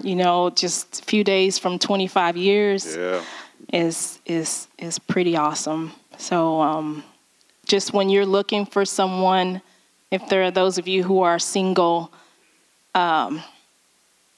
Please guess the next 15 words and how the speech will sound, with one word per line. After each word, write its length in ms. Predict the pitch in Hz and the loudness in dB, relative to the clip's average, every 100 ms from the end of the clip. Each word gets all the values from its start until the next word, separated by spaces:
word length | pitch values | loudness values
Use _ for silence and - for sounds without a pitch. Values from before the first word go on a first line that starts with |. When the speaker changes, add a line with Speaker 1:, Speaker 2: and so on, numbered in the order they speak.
| _ - 175 | _ -8 -2
Speaker 1:
just 220 | 185 180 | -2 2
ask 260 | 180 180 - | 2 0 0
God 280 | 180 175 | 0 0
to 100 | - | 0
show 240 | 170 - 185 | 0 2 2
you. 320 | 185 185 175 | 2 2 0
I, 300 | - 180 170 - | 2 0 0 -2
I, 200 | 190 185 170 _ _ _ _ _ _ _ - | 0 0 -2 _ _ _ _ _ _ _ 2
I 180 | 208 302 | 2 4
wasn't 420 | 262 208 196 180 | 2 0 -2 0
the 80 | 175 | 2
one 320 | 180 180 180 | 2 2 2
that 180 | 175 - | -2 -2
was 200 | 185 - | -4 -2
praying. 680 | - 233 196 185 175 190 | 0 2 2 0 0 0